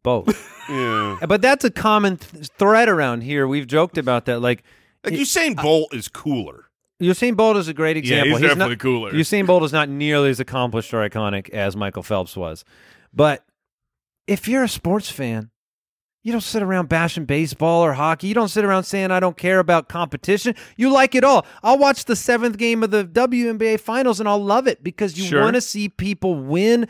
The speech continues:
Speaker 1: and compete. The Olympics, I mean,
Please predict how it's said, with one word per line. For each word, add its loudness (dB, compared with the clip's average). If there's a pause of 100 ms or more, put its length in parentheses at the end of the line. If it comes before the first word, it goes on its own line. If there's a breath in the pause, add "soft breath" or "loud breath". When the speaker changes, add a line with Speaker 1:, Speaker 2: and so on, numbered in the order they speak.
(180 loud breath)
Speaker 1:
and -6
compete. -2 (600 soft breath)
The 2
Olympics, 0 (560)
I -8
mean, -2